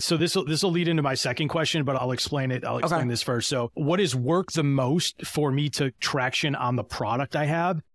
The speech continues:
Speaker 1: is I've
Speaker 2: Mm-hmm.
Speaker 1: offered, I've done a few campaigns on LinkedIn where I've kind of offered some, obviously, like, free sessions and coaching and build the authority,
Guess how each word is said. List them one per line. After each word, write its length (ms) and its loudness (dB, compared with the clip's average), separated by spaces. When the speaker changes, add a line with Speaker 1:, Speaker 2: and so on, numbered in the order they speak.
Speaker 1:
is 120 0
I've 160 2
Speaker 2:
Mm-hmm. 160 -4
Speaker 1:
offered, 580 2
I've 140 0
done 160 2
a 40 2
few 260 0
campaigns 480 0
on 100 0
LinkedIn 300 0
where 100 0
I've 140 0
kind 160 0
of 60 -2
offered 520 0
some, 320 0
obviously, 300 -2
like, 160 -4
free 160 0
sessions 480 0
and 100 0
coaching 480 0
and 80 2
build 220 4
the 100 2
authority, 720 2